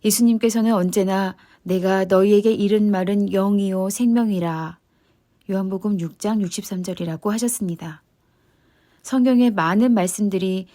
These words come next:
처음에는 구름과 흑암 같습니다. 그런데 예수님께서 우리의 특별한 상황에서 그 말씀들을 다시 하실 때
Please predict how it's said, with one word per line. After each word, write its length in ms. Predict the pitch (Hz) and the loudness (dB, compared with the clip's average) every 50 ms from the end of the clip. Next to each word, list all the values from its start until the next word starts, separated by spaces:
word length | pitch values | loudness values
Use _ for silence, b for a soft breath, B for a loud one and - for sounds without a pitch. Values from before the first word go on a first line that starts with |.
| b b b | b b b
처음에는 600 | - - 262 254 247 226 214 202 196 196 196 202 | -8 -2 0 0 2 2 2 0 0 0 -2 -4
구름과 580 | 202 - - 196 180 185 180 185 175 180 175 185 | -6 -6 -6 -4 -2 -2 -2 -2 -2 -2 -2 -2
흑암 340 | 190 208 240 254 247 233 240 | -2 -4 -2 -2 0 0 0
같습니다. 720 | 208 170 - - - 190 175 165 160 160 156 151 160 - _ _ _ _ b b b b b b b b b b b b | -2 -4 -6 -6 -8 -6 -6 -6 -6 -8 -10 -10 -12 -16 _ _ _ _ b b b b b b b b b b b b
그런데 380 | - - 185 185 175 175 214 208 | -4 -2 -2 0 2 2 2 2
예수님께서 880 | 175 170 - - 214 208 196 185 - 190 180 175 - 190 185 190 190 - | 4 2 0 0 0 0 0 -2 -4 -6 -6 -4 -4 -4 -4 -4 -6 -8
우리의 320 | - 180 170 175 185 190 190 | -8 -8 -4 -4 -4 -4 -4
특별한 400 | - 240 - - 262 247 247 247 | -8 -10 -2 -2 0 0 0 0
상황에서 760 | 240 254 247 240 233 214 202 180 175 - 185 170 170 170 b b b b b b | 0 0 0 0 0 0 -2 -2 -4 -4 -6 -6 -6 -8 b b b b b b
그 200 | - - 214 214 185 | -4 0 0 0 2
말씀들을 840 | 180 165 170 - - 226 214 196 180 165 180 190 208 240 247 240 | 0 -4 -4 -4 -2 -2 -2 0 -2 -2 -2 -2 -2 -2 -2 -4
다시 420 | - 175 170 160 156 - 196 202 208 | -6 -8 -6 -4 -4 -4 -2 -2 -2
하실 320 | 220 240 240 - 247 214 | 0 0 0 0 -2 -4
때 320 | 214 _ - 151 147 151 | -4 _ -12 -12 -12 -12